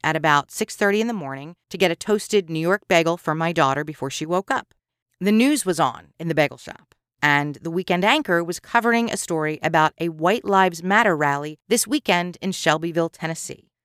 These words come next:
So no, as a society, some of us haven't learned shit since the thirties or the sixties or even a few months ago in Charlottesville.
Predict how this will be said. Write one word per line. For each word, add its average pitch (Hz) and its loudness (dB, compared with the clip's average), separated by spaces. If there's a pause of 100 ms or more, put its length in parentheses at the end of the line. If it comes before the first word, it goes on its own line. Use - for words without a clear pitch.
(300)
So 202 2
no, 170 -4 (400)
as 175 -2
a 175 -12
society, 226 2
some 208 0
of 208 0
us 208 -2
haven't 190 0
learned 170 -6
shit - -2 (100)
since - -8
the - -18
thirties 151 -2 (260)
or 160 4
the 131 -6
sixties - -12 (220)
or 196 2
even 294 2
a 262 -2
few 214 -4
months 202 -2
ago 139 -8
in 165 -8
Charlottesville. - -12